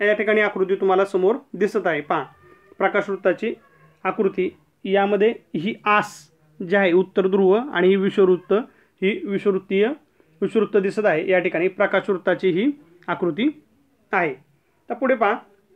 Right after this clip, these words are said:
की सूर्यकिरण पृथ्वीवरील सर्वात मोठी वर्तुळे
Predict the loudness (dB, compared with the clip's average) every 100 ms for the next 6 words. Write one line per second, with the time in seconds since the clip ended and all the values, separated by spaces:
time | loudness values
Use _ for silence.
0 | -8 0 2 2 -4 -20 _ _ _ _
1 | _ _ _ _ _ _ _ _ _ _
2 | -4 0 2 2 0 0 -2 0 0 -2
3 | 0 2 2 2 0 -2 -2 -2 -2 0